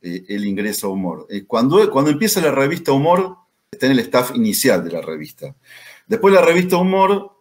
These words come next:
que según algunas crónicas empezó el uno de junio o el seis de junio, pero sí fue seguro del año setenta y ocho, como si vos llevó a otros productos, dado su éxito,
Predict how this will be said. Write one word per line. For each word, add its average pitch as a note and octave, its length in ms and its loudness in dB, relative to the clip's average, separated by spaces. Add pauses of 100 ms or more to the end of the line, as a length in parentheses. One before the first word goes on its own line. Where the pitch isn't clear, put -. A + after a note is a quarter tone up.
(540)
que D3 400 -2
según A#2+ 380 -2
algunas B2+ 340 0
crónicas C#3+ 420 0
empezó G#2 340 -4
el A#2 140 -2
uno C#3 240 0
de A2 80 -4
junio C3 340 -4
o G2+ 120 -4
el F#2+ 80 -6
seis B2+ 240 -2
de A#2+ 80 -4
junio, B2+ 420 -4
pero G2 160 -6
sí C3+ 160 -6
fue C3 200 -6
seguro A#2 480 -4 (320)
del G2 160 -6
año A#2 140 0
setenta C3+ 400 0
y D#3+ 60 0
ocho, D#3 380 -4 (360)
como A2+ 180 -4
si C3 160 -4
vos D3+ 220 -2
llevó D#3 400 2
a B2 80 4
otros D#3 280 0
productos, D3 800 -4
dado A2+ 220 -2
su C3+ 200 -2
éxito, C3 600 -4